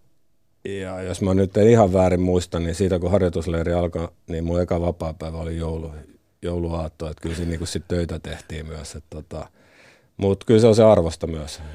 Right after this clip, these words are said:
mut, mut kyllä hauskaa ja itelle ehkä se pienen kaukalo, mä tykkäsin siitä pelaa, että se on maalivahdille, se on haastava, mut sä oot koko ajan niinku osallisena siinä pelissä ja koko ajan vähän tapahtuu.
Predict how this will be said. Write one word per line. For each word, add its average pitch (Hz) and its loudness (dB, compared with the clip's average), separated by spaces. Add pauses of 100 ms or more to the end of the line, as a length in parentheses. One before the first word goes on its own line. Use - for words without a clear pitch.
(180)
mut, 80 -10 (480)
mut 110 -10
kyllä 113 2
hauskaa 110 2
ja 95 -2 (180)
itelle 135 4
ehkä 117 0
se 113 -2
pienen 107 2
kaukalo, 85 0
mä 90 0
tykkäsin 82 -4
siitä 73 -10
pelaa, 73 -10
että - -20
se - -8
on 76 -10 (400)
maalivahdille, 80 -4
se - -12
on 80 -10 (1040)
haastava, 92 2
mut 85 -2 (320)
sä - -4
oot 87 -4
koko 101 2
ajan 82 2
niinku 82 -2
osallisena 78 -6
siinä 73 -12
pelissä 76 -10
ja 73 -12
koko 82 -10
ajan 76 -8
vähän 73 -14
tapahtuu. - -20